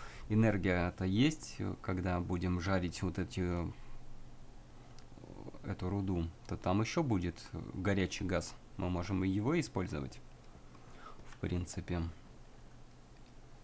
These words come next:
Сейчас он там что-то есть вообще у нас? Здесь, так. Ну да, вот.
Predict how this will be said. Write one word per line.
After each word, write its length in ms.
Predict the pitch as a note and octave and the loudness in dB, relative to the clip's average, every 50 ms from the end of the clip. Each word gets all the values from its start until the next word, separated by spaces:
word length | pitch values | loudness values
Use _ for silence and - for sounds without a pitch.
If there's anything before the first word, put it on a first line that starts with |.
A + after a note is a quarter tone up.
| - - - - - - - - - | -18 -18 -18 -18 -18 -18 -18 -12 -10
Сейчас 320 | - G2+ - G2+ G2 - | -6 -2 -2 -2 0 2
он 140 | G2+ F#2+ F#2+ | 2 2 2
там 240 | - - F#2 F#2 F2+ | 4 4 4 4 2
что-то 300 | - - - F#2+ - G#2+ | 2 0 -2 0 2 4
есть 280 | A#2 D3+ F3+ F#3 - - | 4 4 2 0 0 -4
вообще 240 | F#2 - - F#2+ | -4 -2 -2 0
у 100 | F2+ F2 | 0 2
нас? 260 | F2+ F2+ F2 - - - - - - - - - - - - - - - - - - - - - - - - - - - - - - - - - - - - - - - - - - - - - - - - - - - - - - - - - - - - - - | 2 0 -2 -4 -6 -12 -16 -16 -16 -16 -16 -18 -16 -16 -16 -16 -16 -16 -14 -14 -14 -14 -14 -16 -16 -16 -16 -16 -16 -18 -18 -16 -16 -16 -16 -16 -16 -16 -16 -16 -16 -18 -18 -16 -16 -18 -18 -16 -16 -16 -16 -16 -16 -16 -16 -14 -14 -14 -14 -14 -14 -16 -16 -12 -10
Здесь, 600 | F#2+ G2 F#2+ F#2+ F#2+ F#2 E2 - - - - - - G#2 - - - - - - | -8 -6 -2 0 0 0 0 -2 -4 -8 -8 -8 -10 -10 -12 -12 -16 -16 -8 -4
так. 320 | F#2+ F#2 F#2 F2+ F2 E2+ - - - - - - - - - - - - - - - - - - - - - - - - - - - - - - | -2 0 0 0 -2 -2 -6 -10 -16 -18 -18 -18 -16 -16 -16 -16 -16 -16 -18 -18 -18 -18 -18 -16 -16 -16 -16 -16 -16 -16 -16 -16 -16 -12 -2 0
Ну 140 | A2+ A2 G2 | 2 2 4
да, 240 | G2 F#2+ G2 A2+ | 4 4 4 6
вот. 300 | B2 A#2+ G2+ G2 G#2 G#2+ | 6 6 4 4 2 -2